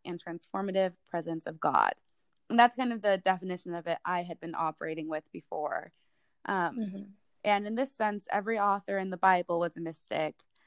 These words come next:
Speaker 1: Also, the Babaylan in the Philippines, who we discussed a few weeks ago, were also mystics by this definition.
Speaker 2: Hmm.
Speaker 1: And mysticism has existed across cultures for most of human history, but I'm going to be talking about Christian mysticism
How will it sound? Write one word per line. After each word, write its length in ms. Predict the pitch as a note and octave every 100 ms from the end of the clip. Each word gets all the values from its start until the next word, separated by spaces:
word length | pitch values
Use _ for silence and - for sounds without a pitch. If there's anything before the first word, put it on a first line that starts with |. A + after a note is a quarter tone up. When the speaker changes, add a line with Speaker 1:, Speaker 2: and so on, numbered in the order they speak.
| _ _ _
Speaker 1:
Also, 280 | - G#3+ A3
the 100 | G3+
Babaylan 720 | G3+ F#3+ F3+ F3 G3 G#3+ A3 - -
in 100 | G3
the 60 | G3
Philippines, 600 | - F3+ F#3+ B3 B3+ B3+
who 60 | A3
we 100 | G3+
discussed 520 | F#3 - F#3 F#3 -
a 40 | G3
few 200 | G3+ F#3+
weeks 240 | F#3 -
ago, 360 | - G3+ G3 F#3+
were 160 | F#3
also 300 | G3+ A#3+ F#3
mystics 540 | D#3+ D#3 - - - -
by 140 | -
this 220 | - -
definition. 720 | - - F2+ D#3 - - - - _ _ _ D4+
Speaker 2:
Hmm. 220 | B3+ A3
Speaker 1:
And 340 | A3+ G#3+ A3+ - _
mysticism 680 | B3+ C4+ - B3 B3 A3 G#3+
has 180 | G#3 G3
existed 480 | F#3+ F#3 - F3+ F3
across 380 | - F#3+ F#3 -
cultures 500 | F3 E3+ F3 E3+ -
for 140 | F3+
most 340 | F#3 F#3 F#3
of 80 | F#3
human 240 | F3+ F3 E3+
history, 580 | D#3+ - E3 D#3+ E3 - _ _ _ _ _ -
but 120 | G#3
I'm 100 | G#3+
going 200 | G#3+ G#3+
to 60 | A3
be 120 | G#3+
talking 340 | F#3+ F3 F3+ F3
about 280 | E3 D3+
Christian 420 | - G3 - - E3
mysticism 800 | D#3+ - D#3+ E3 E3 D#3+ F3